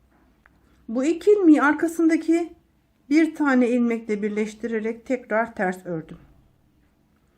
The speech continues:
Ve bu üç ilmeği arkasındaki ilmekle toplamda dört ilmek olarak bir kez daha ters ördüm. Şu anda şişimde dört tane ilmeğim var.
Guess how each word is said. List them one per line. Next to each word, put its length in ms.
Ve 380
bu 360
üç 260
ilmeği 600
arkasındaki 960
ilmekle 800
toplamda 680
dört 320
ilmek 360
olarak 540
bir 200
kez 280
daha 260
ters 340
ördüm. 300
Şu 200
anda 500
şişimde 540
dört 260
tane 260
ilmeğim 460
var. 260